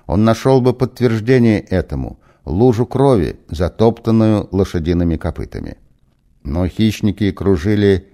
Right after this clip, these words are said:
не над самой лужей. Центром описываемых ими кругов,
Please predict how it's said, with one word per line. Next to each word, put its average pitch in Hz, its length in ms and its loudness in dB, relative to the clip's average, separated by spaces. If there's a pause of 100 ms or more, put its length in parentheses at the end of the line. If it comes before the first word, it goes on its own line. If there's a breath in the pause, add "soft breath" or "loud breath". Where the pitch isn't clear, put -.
(140)
не 92 140 0
над 98 180 0
самой 113 400 2
лужей. 67 480 -6 (460)
Центром 120 640 2
описываемых 107 920 0
ими 104 260 2
кругов, 104 460 2